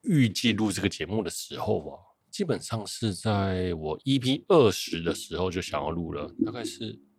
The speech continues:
去年的一、二月吧。啊，最后没有录的原因，大概就是因为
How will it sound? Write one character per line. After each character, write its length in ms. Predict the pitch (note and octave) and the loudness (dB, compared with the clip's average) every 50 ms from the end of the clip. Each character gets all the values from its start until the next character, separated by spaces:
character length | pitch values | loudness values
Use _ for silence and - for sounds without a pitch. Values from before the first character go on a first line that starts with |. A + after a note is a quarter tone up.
| _ - | _ -10
去 180 | - - D#3+ C#3+ | -4 0 2 2
年 240 | A#2 G2+ F#2 F2 | 4 4 2 2
的 380 | E2+ F#2 F2+ F2+ F2 F2+ F2+ - | 2 2 2 2 2 2 0 -2
一、 220 | - G#2 F#2+ F#2+ G2 | -2 -2 -2 0 2
二 140 | F#2+ F2+ F2 | 2 2 0
月 260 | E2 D#2+ D#2+ D2+ - - | 0 -4 -6 -10 -12 -10
吧。 140 | - - - - _ _ _ _ _ _ _ - | -10 -10 -10 -10 _ _ _ _ _ _ _ -2
啊， 260 | B2+ B2 A2+ G#2 G2 | 0 2 2 0 -2
最 160 | - - B2 | -2 -2 0
后 120 | A#2 A#2+ | 0 2
没 100 | A2 G#2 | 2 2
有 80 | G2+ G2 | 2 2
录 160 | G2 G#2+ G#2 | 2 2 2
的 60 | G2 | 2
原 160 | F#2+ F#2+ F#2+ G2+ | 2 0 0 -2
因， 120 | G#2 G#2 | 0 0
大 140 | A2+ G#2 G#2 | 2 4 4
概 80 | G#2+ G#2+ | 4 4
就 520 | G#2+ A#2+ - - _ _ _ - - - | 4 2 -2 -6 _ _ _ -18 -14 -12
是 260 | F#2+ - - - G#2 | -12 -10 -6 -4 -2
因 160 | G2 G2+ G2+ G2+ | -2 0 0 2
为 420 | G2+ G2+ G2 F#2 F2+ F2+ F2 | 2 2 2 2 2 0 -4